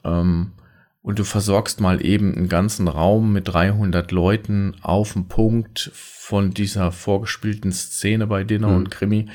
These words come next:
Speaker 1: versorgst du auf den Punkt mit Vorspeise und später einen Hauptgang und d-, da geht die Tür auf, die Kellner gehen rein, holen sich die fertig angerichteten Teller und gehen dann raus und dann macht das zack, zack, zack, zack, zack, zack, zack,
Speaker 2: Ja.
Speaker 1: zack, zack und dann schickst du da dreihundert Teller raus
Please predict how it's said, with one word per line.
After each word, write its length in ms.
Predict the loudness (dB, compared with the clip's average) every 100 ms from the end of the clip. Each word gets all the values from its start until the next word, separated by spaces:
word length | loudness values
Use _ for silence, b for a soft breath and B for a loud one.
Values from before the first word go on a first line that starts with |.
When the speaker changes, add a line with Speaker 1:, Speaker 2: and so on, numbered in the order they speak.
| B B B
Speaker 1:
versorgst 460 | 0 2 2 0
du 80 | 0
auf 160 | 0 0
den 140 | -2
Punkt 340 | 2 0 0 0
mit 300 | -2 -2 B B B -18
Vorspeise 760 | -2 0 0 2 2 2 2
und 140 | -2 -2
später 340 | -2 0 2
einen 160 | 2 2
Hauptgang 560 | 0 0 -2 0 0
und 220 | 0 -2 -4 B B B B _ _ _
d-, 180 | -14 -14 -6
da 100 | -4
geht 160 | 0 0
die 100 | 0
Tür 300 | 2 2 4
auf, 340 | 4 2 -4 -16 _ -6
die 280 | -4 -4 -4
Kellner 460 | -2 2 2 2
gehen 240 | 2 0 0
rein, 500 | 0 2 2 2 -2 B B B _ 0
holen 200 | 2 2
sich 180 | -2 -6
die 100 | -6
fertig 400 | -2 0 0 -2
angerichteten 600 | -2 -2 -4 0 0 0
Teller 340 | 0 2 2
und 140 | 0 -2
gehen 180 | -2
dann 140 | -2 0
raus 220 | 0 0
und 60 | 0
dann 80 |
macht 140 | -2 -2
das 160 | -6
zack, 220 | -4 -4 -2
zack, 200 | -4 -4
zack, 200 | -6 -4
zack, 180 | -6
zack, 180 | -6 -6
zack, 200 | -8 -6
zack, 140 | -6 -4
Speaker 2:
Ja. 60 |
Speaker 1:
zack, 200 | -8 -10
zack 180 | -12 -8
und 120 | -6
dann 120 | -4 -4
schickst 300 | -4 -6 -6
du 60 |
da 100 | -6
dreihundert 600 | -4 -2 -2 -4 -4 -6
Teller 240 | -4 -4 -2
raus 320 | -4 -6